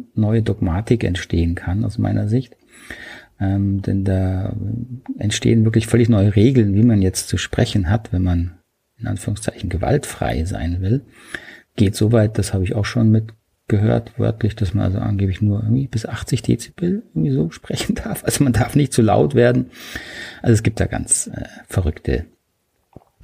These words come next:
wirklich verrückte, äh, also nicht mehr richtig gerückte Regeln und Ansätze. Alles in der Hoffnung natürlich, dass wir Menschen besser miteinander klarkommen. Die Intention ist ja meistens, die teile ich ja völlig, natürlich, wir müssen lernen, besser miteinander klarzukommen.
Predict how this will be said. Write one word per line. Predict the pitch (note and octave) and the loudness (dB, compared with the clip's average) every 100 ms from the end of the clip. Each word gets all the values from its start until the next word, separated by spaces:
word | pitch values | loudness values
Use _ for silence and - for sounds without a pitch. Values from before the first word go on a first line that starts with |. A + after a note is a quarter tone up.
| - | -2
wirklich | G#2 - E2+ | 0 0 -2
verrückte, | - D#2+ E2+ - - E2 E2 | 0 0 0 -2 -2 -2 -2
äh, | - E2 E2+ G2 - | -4 -4 -4 -8 -10
also | - D#2 G2 - | -10 -8 -10 -8
nicht | G#2 F#2 - | -6 -6 -4
mehr | F#2 E2 - | -4 -4 -2
richtig | A2 - F2 | -4 -2 -4
gerückte | - F2+ F#2+ - F2+ F2 | -2 -4 -4 -2 -2 2
Regeln | F2+ G2+ F2+ F#2 | 2 4 2 0
und | F#2 F#2+ | -4 -4
Ansätze. | E2+ F2+ G2 - - G2 - - - - - - - _ | -2 -2 -2 -4 -4 -6 -6 -20 -20 -20 -20 -20 -20 _
Alles | F#2+ A#2 A#2+ | 2 4 6
in | |
der | A#2+ G2+ | 4 4
Hoffnung | B2+ - | 0 2
natürlich, | A2+ G2+ G#2+ G#2 | 2 2 0 0
dass | - G2+ - | 0 -2 0
wir | A2 | 0
Menschen | G2 G2 - F#2+ | 0 0 -2 -2
besser | G2 - F#2+ | -4 -4 -4
miteinander | F#2+ F2+ F2 | -4 -4 -4
klarkommen. | E2+ D3+ D3 D3 G2+ G2+ | -4 -2 -2 -2 -4 -2
Die | F#2 | -2
Intention | G2 - G2 - A#2+ B2 A#2+ | -2 -2 -4 0 2 4 2
ist | F#2 | 0
ja | F#2+ | -2
meistens, | F#2 F2+ F#2 - F#2+ - - | 0 -2 -4 -6 -6 -8 -12
die | F#2+ F#2+ | -8 -8
teile | - - G2+ | -2 0 2
ich | - | 0
ja | F#2 | -2
völlig, | - A#2+ G#2 G#2+ | 0 2 2 0
natürlich, | G#2 - B2+ A2 G2 | -4 -4 -2 -2 -2
wir | G2+ G2 | -4 -2
müssen | G2 A2+ A2 G2 | -2 -2 -2 0
lernen, | F#2 F2+ F#2+ F#2 | 2 2 0 0
besser | F#2 G#2 G#2+ | 0 -2 0
miteinander | F#2+ F2 | 0 -2
klarzukommen. | - - G#2+ - A2 - G2 | -4 -6 -8 -8 -6 0 0